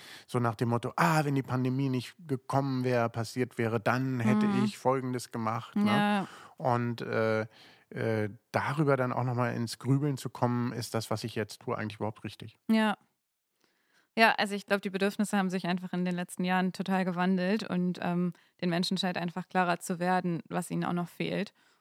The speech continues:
Speaker 2: Ähm, genau, wenn wir über Bedürfnisse sprechen, dann denk ich ja meistens direkt immer an diese Maslow'sche Bedürfnispyramide mit den fünf Stufen der Bedürfnisse.
Speaker 1: Mhm.
Speaker 2: Ähm, genau,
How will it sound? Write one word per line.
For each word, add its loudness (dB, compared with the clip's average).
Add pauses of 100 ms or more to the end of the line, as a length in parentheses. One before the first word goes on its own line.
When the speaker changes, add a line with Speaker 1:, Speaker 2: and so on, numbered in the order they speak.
(240)
Speaker 2:
Ähm, 0
genau, 0
wenn 0
wir 0
über 0
Bedürfnisse 0
sprechen, 2
dann -2
denk -2
ich -6
ja 2
meistens 0
direkt -2
immer 0
an -2
diese -6
Maslow'sche -4
Bedürfnispyramide 2 (400)
mit 0
den 2
fünf -4
Stufen 0
der 0
Bedürfnisse. 2
Speaker 1:
Mhm. -10
Speaker 2:
Ähm, 0 (280)
genau, 6